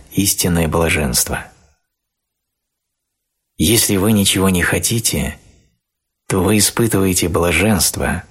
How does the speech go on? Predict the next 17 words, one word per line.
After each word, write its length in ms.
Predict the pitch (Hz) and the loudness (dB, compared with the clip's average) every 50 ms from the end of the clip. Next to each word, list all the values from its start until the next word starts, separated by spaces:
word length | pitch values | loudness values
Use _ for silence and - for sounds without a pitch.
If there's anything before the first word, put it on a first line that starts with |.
| - _ _ - | -20 _ _ -8
радость 580 | - - 87 - 104 104 98 92 87 - - | -4 0 0 2 2 2 0 0 0 0 0
и 40 | - | 0
счастье. 680 | 87 - - - - 71 64 - - - - - - - _ _ _ _ _ _ _ _ _ _ _ _ _ _ _ _ _ _ _ _ _ _ _ _ _ _ _ _ _ _ _ _ _ _ _ _ _ _ _ _ _ _ _ _ _ _ _ _ _ _ _ _ _ _ _ _ _ _ _ _ _ _ _ _ _ _ _ _ _ _ _ - | 0 0 0 0 -2 -2 -2 -2 -4 -4 -8 -10 -18 -20 _ _ _ _ _ _ _ _ _ _ _ _ _ _ _ _ _ _ _ _ _ _ _ _ _ _ _ _ _ _ _ _ _ _ _ _ _ _ _ _ _ _ _ _ _ _ _ _ _ _ _ _ _ _ _ _ _ _ _ _ _ _ _ _ _ _ _ _ _ _ _ 0
Нам 300 | - 98 117 135 135 135 123 | 2 2 4 4 4 4 2
известно, 640 | 107 101 117 135 151 143 - - 120 113 110 98 | 2 2 2 2 2 2 2 0 2 2 0 0
что 260 | 80 - - - 98 87 | 0 -2 -2 -2 -2 -2
когда 380 | - 95 90 82 87 110 117 | 0 0 0 2 2 2 2
люди 260 | 107 104 101 92 95 | 4 4 4 2 2
получают 880 | 87 - 95 90 90 90 87 - - 104 110 104 95 82 76 - - - - - - - _ _ _ _ - - | 2 2 2 2 2 2 0 0 0 0 0 0 0 -2 -2 -6 -10 -14 -14 -20 -20 -20 _ _ _ _ -12 -4
то, 140 | - 98 95 | -2 0 0
чего 280 | 90 - 85 85 82 | 0 0 0 0 0
они 200 | 82 80 76 76 | 0 2 0 0
хотят, 640 | 76 - - 80 76 - - 113 107 101 - - - - _ _ _ _ _ _ _ _ _ _ _ _ _ _ _ _ _ _ _ _ _ | -2 0 -2 -2 -2 0 0 0 -2 -2 -4 -10 -18 -20 _ _ _ _ _ _ _ _ _ _ _ _ _ _ _ _ _ _ _ _ _
они 280 | - - - 107 135 131 | -4 0 0 2 2 2
становятся 720 | 120 - - 110 92 92 104 110 104 98 95 - - 87 | 2 0 0 0 0 2 2 4 4 2 2 0 0 -2
более 380 | 82 80 85 104 104 95 92 87 | 0 0 0 2 2 2 0 0
несчастными, 960 | 80 78 76 71 - - - - 92 87 - - - 76 71 69 - 76 - | 0 0 0 2 0 0 0 0 0 0 0 0 0 0 0 0 -2 -4 -6